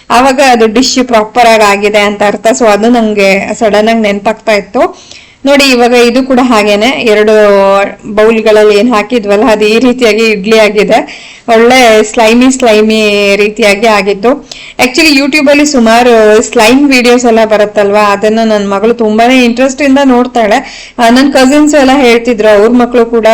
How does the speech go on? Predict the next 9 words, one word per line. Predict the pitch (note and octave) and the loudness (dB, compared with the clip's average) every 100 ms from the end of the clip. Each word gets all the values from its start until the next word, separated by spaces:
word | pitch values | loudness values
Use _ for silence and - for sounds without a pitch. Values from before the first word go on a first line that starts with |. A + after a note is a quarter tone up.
| A3 | 2
ಮ್, | G#3+ G#3+ | 0 -4
YouTube | G#3+ G#3+ A3 A3+ | -2 0 0 0
ಅಲ್ಲಿ | A3+ | 2
ಬರುವಂತಹ | G#3+ G3+ G#3 G#3+ A3 | 0 0 0 0 -2
ಸ್ಲೈಮಿ | - A#3 A3+ B3 B3+ | 0 0 2 2 2
ವಿಡಿಯೋಸ್ | A#3+ A3+ G#3+ A3 A#3 | 2 0 0 0 0
ಏನಿರುತ್ತೆ, | G#3 G#3 G3+ G3 A#3 D4 - - - | 0 0 -2 -2 -2 -4 -8 -20 -4
ಅದಕ್ಕೆ | B3 A#3 A#3 | -2 0 0
ಗ್ಲಿಟರ್ | A3 A#3+ A#3+ A#3+ A#3 A3+ A3 A3 | 2 0 0 2 2 4 4 4